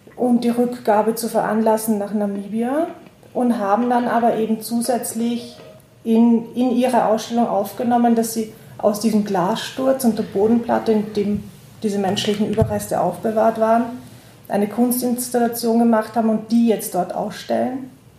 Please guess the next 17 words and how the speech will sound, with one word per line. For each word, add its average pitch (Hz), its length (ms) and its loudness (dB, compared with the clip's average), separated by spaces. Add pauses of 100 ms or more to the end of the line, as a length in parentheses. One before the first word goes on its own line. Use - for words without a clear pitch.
(220)
und 233 280 4
eben 226 240 4
jetzt 226 300 2
nicht 240 200 2
mehr 214 80 2
den 208 120 0
Schädel 214 340 0
ausstellen, 262 580 0
so 233 200 -4
wie 214 120 -4
es - 320 -10
eben 208 160 -4
fast - 600 -8 (360)
passiert 247 460 0
wäre, 240 240 4
sondern 226 280 2
eben 214 320 0